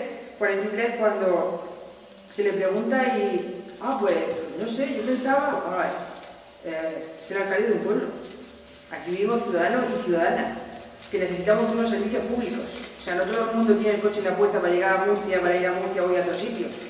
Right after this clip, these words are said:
Necesitamos servicios públicos y para eso pagamos nuestros impuestos, para tener servicios públicos. Y nuestro alcalde se comprometió a negociar.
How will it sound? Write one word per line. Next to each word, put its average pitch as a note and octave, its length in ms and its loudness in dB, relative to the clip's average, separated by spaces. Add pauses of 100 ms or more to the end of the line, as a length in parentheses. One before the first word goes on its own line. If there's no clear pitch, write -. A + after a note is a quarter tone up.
Necesitamos G#3 500 0
servicios A3 400 0
públicos G3+ 380 0
y F3 60 -2
para E3 200 2
eso E3+ 140 0
pagamos F#3+ 280 2
nuestros E3+ 260 0
impuestos, - 320 0
para E3+ 180 2
tener - 180 0
servicios B3 440 0
públicos. F3+ 340 -2 (380)
Y A3 80 -2
nuestro G#3 220 4
alcalde A3+ 300 2
se C4 100 2
comprometió A3+ 540 2
a - 140 4
negociar. E3+ 640 2